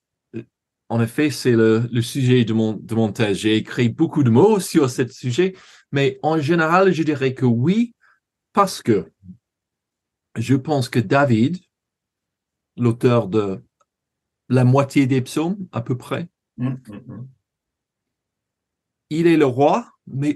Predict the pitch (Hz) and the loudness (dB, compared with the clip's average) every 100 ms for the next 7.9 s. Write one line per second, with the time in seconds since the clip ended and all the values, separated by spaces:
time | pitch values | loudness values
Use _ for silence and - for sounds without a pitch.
0 | - 190 226 - - 131 131 208 - _ | -2 0 0 -2 -2 0 0 -2 -12 _
1 | _ _ _ _ _ _ _ _ _ _ | _ _ _ _ _ _ _ _ _ _
2 | _ - 156 180 123 110 127 - _ _ | _ -6 0 4 4 4 0 -2 _ _
3 | _ _ _ - - - _ 123 127 131 | _ _ _ -20 -20 -20 _ -2 0 0
4 | 147 147 139 117 110 123 120 92 - - | -2 -2 -4 -6 -4 -4 -2 -6 -8 -18
5 | _ _ _ _ _ 220 - 185 185 _ | _ _ _ _ _ -16 -14 -14 -18 _
6 | _ _ _ _ _ _ _ 127 131 131 | _ _ _ _ _ _ _ 0 4 6
7 | 135 127 - _ - 117 110 110 110 | 6 4 0 _ -4 -2 -2 -2 -6